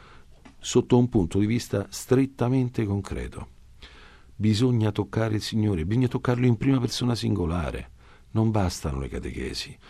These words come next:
non bastano gli ascolti, che pure sono il primo movimento. Si parte dall'udire, bisogna arrivare al toccare.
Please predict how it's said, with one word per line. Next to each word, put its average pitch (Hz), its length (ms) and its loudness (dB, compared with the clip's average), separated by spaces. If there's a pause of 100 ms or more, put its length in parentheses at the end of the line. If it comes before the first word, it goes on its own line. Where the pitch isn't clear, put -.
(160)
non 123 220 4
bastano 101 460 0
gli 80 120 -2
ascolti, 82 840 -2 (260)
che - 140 -6
pure 127 320 4
sono 87 280 0
il 98 440 -2
primo 120 460 6
movimento. 87 680 2
Si 110 240 0
parte 104 480 -2
dall'udire, 104 640 2
bisogna 92 400 -2
arrivare 107 420 0
al 101 140 -2
toccare. 80 580 -4